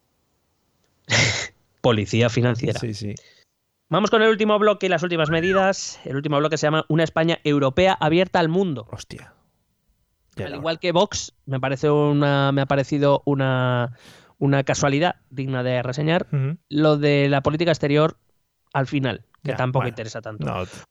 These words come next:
Speaker 1: Por otro lado, eh, no sé si sabes que ha sa-, ha salido un libro
Speaker 2: ¿Mm?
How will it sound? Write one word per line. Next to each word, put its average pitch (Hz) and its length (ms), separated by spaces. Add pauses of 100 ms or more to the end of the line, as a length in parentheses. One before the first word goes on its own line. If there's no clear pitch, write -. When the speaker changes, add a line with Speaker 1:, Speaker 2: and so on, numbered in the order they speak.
(280)
Speaker 1:
Por 151 180
otro 160 200
lado, 165 360 (120)
eh, 143 180
no 139 140
sé 156 120
si 135 580
sabes 143 280
que 156 80
ha - 20
sa-, 135 220 (120)
ha 127 80
salido 139 260
un 131 80
libro 139 340 (240)
Speaker 2:
¿Mm? 151 140